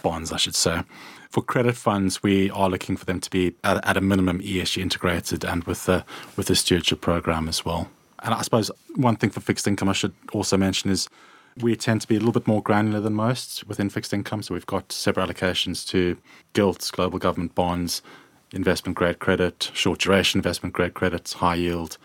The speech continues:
I think one of the problems we have found, we've, I mean, we have been able to find sustainable funds for all the different areas within credit, but there's not a very wide choice. Quite often what, the type of thing we see is a,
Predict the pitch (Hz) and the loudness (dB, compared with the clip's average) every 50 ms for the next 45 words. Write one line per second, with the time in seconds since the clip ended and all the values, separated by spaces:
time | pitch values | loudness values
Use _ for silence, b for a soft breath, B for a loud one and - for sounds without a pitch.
0 | b b b 95 - 123 127 110 110 104 98 95 - - 101 98 95 - - 92 | b b b -8 -6 -4 -2 0 0 0 0 0 0 0 0 0 -2 -4 -4 -4
1 | 87 101 104 101 90 - - - 95 92 92 87 - 110 - 107 113 110 107 104 | -2 0 -2 -2 -2 -4 -2 0 0 0 0 0 -2 -4 -4 -2 -2 -2 -2 -2
2 | 104 113 123 - - - 127 113 104 92 92 - 98 - - 120 113 110 107 104 | -2 -4 -4 -6 -6 -4 -2 -2 -2 -2 -4 -8 -8 -2 0 2 2 2 2 2
3 | 98 95 - B B B B B B B B - - 104 - 101 95 92 - 90 | 0 -2 -4 B B B B B B B B -8 -8 -4 -2 0 0 0 -2 -6
4 | - - 98 92 90 85 - - 101 95 90 82 90 - _ _ _ _ - 98 | -4 0 0 0 0 0 -4 -4 -4 -4 -4 -4 -6 -6 _ _ _ _ -2 -2
5 | - - 92 87 - - 98 92 90 92 90 - - 98 92 - 87 87 - - | -2 -2 -4 -6 -4 0 2 4 4 4 2 0 -4 -6 -4 -4 -4 -4 -2 -4
6 | - - 123 95 92 110 117 - - - B B B B B B B 90 87 - | -2 0 2 2 2 0 -2 -4 -10 -14 B B B B B B B -2 -2 -2
7 | _ - - 101 - - 110 101 104 - - - 104 92 - 107 101 98 95 90 | _ 0 2 2 2 4 2 2 2 0 0 -4 -4 -2 0 2 2 2 2 2
8 | 95 98 95 92 90 92 - - - - 90 90 - - - 110 101 101 95 - | 0 0 0 0 -2 -4 -4 -6 -6 -4 -4 -6 -6 -2 0 0 0 0 0 -2
9 | - 98 98 90 85 _ _ - 117 98 - - 98 92 - - 92 90 90 - | -2 -4 -2 -4 -4 _ _ -14 -12 -8 -2 -2 -2 -2 0 -2 -4 -2 -2 -2
10 | - - 95 90 85 92 90 - - 92 92 85 | -2 -2 -2 -2 -2 -4 -4 0 2 2 2 2